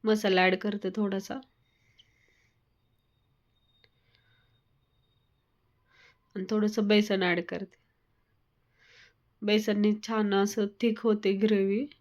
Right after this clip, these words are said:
म्हणजे असं रस्सा जास्त पातळ नाही होते, थोडासा थिक होतो.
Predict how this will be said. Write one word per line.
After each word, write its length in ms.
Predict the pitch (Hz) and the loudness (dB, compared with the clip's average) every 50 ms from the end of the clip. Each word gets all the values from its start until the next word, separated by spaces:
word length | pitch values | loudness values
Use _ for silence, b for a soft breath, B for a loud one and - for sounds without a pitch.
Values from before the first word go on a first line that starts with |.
| 285 - | -16 -10
म्हणजे 180 | - 202 190 185 | -8 -6 -4 -4
असं 500 | 190 190 202 190 - - _ - 190 190 | -4 -2 -2 -4 -4 -6 _ -6 -4 0
रस्सा 280 | 202 214 214 214 220 190 | 0 0 0 0 0 0
जास्त 260 | 185 196 202 - - 208 | 0 0 0 -2 -4 0
पातळ 380 | 208 208 196 202 - 202 196 196 | 0 0 0 0 -2 -4 -2 0
नाही 120 | 202 208 214 | 2 2 4
होते, 320 | 220 214 208 - 202 240 247 | 4 2 0 0 -4 -4 -4
थोडासा 300 | - 220 196 190 196 214 202 - | -4 -4 -4 -4 -4 -4 -6 -2
थिक 160 | 220 214 208 - | -2 -4 -2 -2
होतो. 320 | 220 214 202 208 190 247 | -2 -2 -2 -2 -4 -6